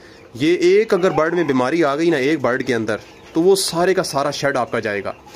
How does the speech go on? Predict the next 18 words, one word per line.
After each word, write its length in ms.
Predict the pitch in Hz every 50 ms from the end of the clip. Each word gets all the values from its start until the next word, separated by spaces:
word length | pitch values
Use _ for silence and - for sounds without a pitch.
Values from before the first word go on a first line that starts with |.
| - - - - -
अब 120 | - 190 196
मैं 100 | 208 196
आपको 200 | 190 190 208 190
बताता 320 | 196 185 190 185 - 208
हूँ 100 | 214 214
कि 80 | 214 202
कैसे 340 | - 196 180 - - 226
आप 140 | 208 190 190
सिर्फ 320 | - - 214 208 - - 190
एक 260 | 208 226 240 226 190
breed 340 | 151 139 147 175 208 208 175
से 240 | - - 185 175
आपने 300 | 170 160 151 160 165 165
सारे 280 | 160 - 147 135 143 156
cages 200 | 135 120 123 113
भर 160 | 104 107 101
सकते 320 | - - 113 - - 107 92
हैं। 140 | 92 -